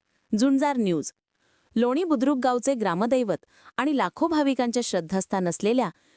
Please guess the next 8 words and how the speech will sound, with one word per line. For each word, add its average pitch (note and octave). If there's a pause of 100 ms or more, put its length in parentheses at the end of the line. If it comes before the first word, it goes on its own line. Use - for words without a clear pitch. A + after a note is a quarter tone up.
श्री D4+
म्हसोबा C4
महाराजांच्या C4+
पारंपरिक A3
यात्रोत्सवास F#3+ (320)
गुरुवारपासून D4
मोठ्या A#3+
उत्साहात G3